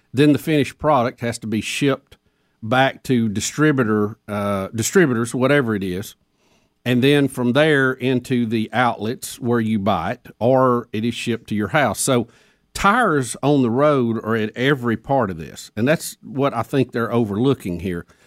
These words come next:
There, there's a lot of things out there you can, uh,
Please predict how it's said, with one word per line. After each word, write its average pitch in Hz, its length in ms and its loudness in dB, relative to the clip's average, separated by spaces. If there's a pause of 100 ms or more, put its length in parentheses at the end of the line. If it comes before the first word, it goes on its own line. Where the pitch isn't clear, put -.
(160)
There, 127 300 0
there's 127 240 0
a 127 40 0
lot 156 320 4
of 120 400 -4 (140)
things 131 340 0
out 127 300 0
there 110 220 0
you 110 220 0
can, 101 500 -2
uh, 92 240 -6